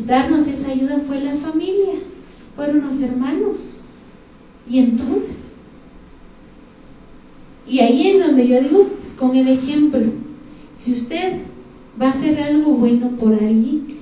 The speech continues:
platíqueselo a sus hijos, pero no para fanfarronear ni, o, tener orgullo, no, para que ellos vean con el ejemplo. Amén. Dice,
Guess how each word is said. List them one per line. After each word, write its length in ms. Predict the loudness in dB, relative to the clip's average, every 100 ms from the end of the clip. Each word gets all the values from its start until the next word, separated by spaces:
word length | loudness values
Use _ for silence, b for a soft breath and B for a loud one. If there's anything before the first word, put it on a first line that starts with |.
| B B -16
platíqueselo 840 | -6 -4 -4 -4 -6 -6 -6 -4 -4
a 40 |
sus 240 | -4 -8 -6
hijos, 420 | -8 -8 -10 -10 B B B B B -6
pero 240 | -2 -2
no 200 | -2 -4
para 640 | -4 -8 -10 -10 -12 -14 -16 -16 -8
fanfarronear 960 | -4 0 0 0 -2 0 2 2 2
ni, 260 | 2 2 2
o, 140 | 0 0 -2 -2 -4 -14 -8
tener 320 | 0 6 6
orgullo, 680 | 8 6 6 8 8 6 2 B B -8
no, 380 | -2 0 0 -4 -8
para 240 | -10 -8 -4
que 140 | 2
ellos 260 | 4 4 2
vean 280 | 2 2 -2 -4 -12 -10
con 180 | -6 -2
el 160 | 0 0
ejemplo. 560 | -2 -8 -8 -8 -8 -10 -8
Amén. 320 | 2 4 4 2 -4 -12 -20 B B B B B B -14 -8
Dice, 540 | -6 -6 -6 -8 -10